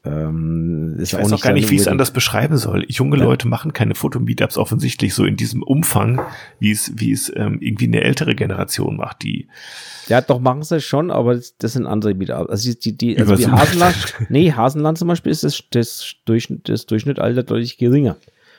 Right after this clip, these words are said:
Speaker 1: Das muss
Speaker 2: Martin,
Speaker 1: man ehrlich
Speaker 2: Hasenland ist
Speaker 1: sagen.
Speaker 2: natürlich das beste, das beste Gegenbeispiel, was man finden kann. Aber wie viele gibt's noch von diesen Meetups? Weiß man das?
Speaker 1: Ja, du hast ja noch Homeland und du hast, also ich glaube schon, dass es auch in anderen Regionen solche Meetups gibt.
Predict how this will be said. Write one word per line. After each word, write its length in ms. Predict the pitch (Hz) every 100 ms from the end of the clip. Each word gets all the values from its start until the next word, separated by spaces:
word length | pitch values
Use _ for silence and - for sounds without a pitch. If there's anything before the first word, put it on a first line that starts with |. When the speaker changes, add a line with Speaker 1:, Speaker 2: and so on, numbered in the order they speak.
| _
Speaker 1:
Das 120 | - 107
muss 40 |
Speaker 2:
Martin, 180 | 110 113
Speaker 1:
man 100 | 101
ehrlich 240 | 104 117
Speaker 2:
Hasenland 200 | 110 117
ist 40 | 98
Speaker 1:
sagen. 80 | 113
Speaker 2:
natürlich 180 | 113 110
das 140 | 104
beste, 360 | - 101 117 113
das 200 | - -
beste 320 | - - -
Gegenbeispiel, 540 | - - - - 110 110
was 140 | 110
man 120 | -
finden 280 | - 185 131
kann. 180 | 92 101
Aber 240 | 101 98
wie 80 | 117
viele 220 | - 131
gibt's 200 | 123 -
noch 160 | 127 123
von 140 | 110
diesen 180 | 101 -
Meetups? 320 | - - -
Weiß 160 | - -
man 140 | 143
das? 180 | 156 - _ _ -
Speaker 1:
Ja, 500 | 95 92 113 120 117
du 80 | 104
hast 120 | -
ja 40 | 110
noch 200 | 98 107
Homeland 560 | 117 120 113 113 107
und 100 | 101
du 80 | 101
hast, 220 | 98 -
also 180 | - 98
ich 140 | 107 -
glaube 220 | 104 113
schon, 220 | - 110
dass 100 | 117
es 80 | 117
auch 140 | 107
in 100 | 107
anderen 320 | 78 101 117
Regionen 440 | 113 110 113 113 110
solche 280 | - 104 104
Meetups 460 | 110 90 - -
gibt. 280 | - - -